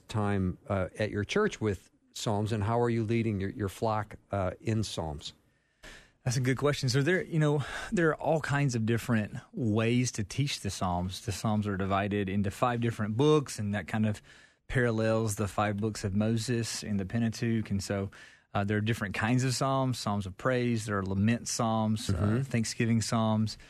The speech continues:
Speaker 2: Uh, some Psalms are, you know, little, uh,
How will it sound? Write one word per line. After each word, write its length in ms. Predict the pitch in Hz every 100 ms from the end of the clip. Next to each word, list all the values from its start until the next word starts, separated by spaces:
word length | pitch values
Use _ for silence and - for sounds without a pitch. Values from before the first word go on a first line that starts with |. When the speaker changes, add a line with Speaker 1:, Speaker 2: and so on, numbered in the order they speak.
| - _ -
Speaker 2:
Uh, 120 | 104
some 180 | 104 120
Psalms 380 | 110 117 110 101
are, 200 | 98 98 113
you 60 |
know, 160 | 98 98 - - _ -
little, 240 | 117 107
uh, 300 | 104 95 95